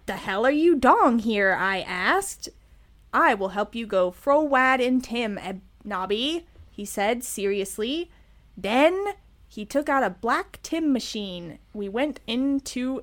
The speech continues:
it, and suddenly I was forward in to-, Tim. Chapter thirty-six. A N. I said, "Stop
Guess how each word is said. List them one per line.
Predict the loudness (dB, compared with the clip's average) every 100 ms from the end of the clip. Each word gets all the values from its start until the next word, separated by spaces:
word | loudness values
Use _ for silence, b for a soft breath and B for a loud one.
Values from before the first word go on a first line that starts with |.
| -2
it, | -2 -2 -4
and | -4 -4 -4
suddenly | 0 0 0 -4 -4
I | 0 0
was | 0 -2 0
forward | 2 2 2 0
in | 0
to-, | -4 -2 0 -2 -4
Tim. | -4 2 2 2 -2 -8 -12 _ _ b b
Chapter | -8 -4 -2
thirty-six. | 0 0 0 0 -2 -4 -10 -14 _ _ -2
A | 0 0
N. | 0 0 -4 -12 _ -8
I | -6
said, | -6 -6
"Stop | -4 0 0 0